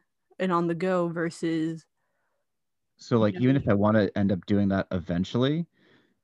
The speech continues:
Speaker 2: what I'm doing is a much safer move. I'm still working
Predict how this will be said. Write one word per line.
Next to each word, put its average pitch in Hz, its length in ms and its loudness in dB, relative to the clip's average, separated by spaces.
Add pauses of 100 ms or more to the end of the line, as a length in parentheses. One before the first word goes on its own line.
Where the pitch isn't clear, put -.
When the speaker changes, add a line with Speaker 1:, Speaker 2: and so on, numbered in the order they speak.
(220)
Speaker 2:
what 107 160 6
I'm 104 140 10
doing 104 280 8
is 90 160 4
a 101 60 6
much 98 460 6
safer 95 420 4
move. 90 420 4
I'm 101 160 0
still 113 340 8
working 107 600 4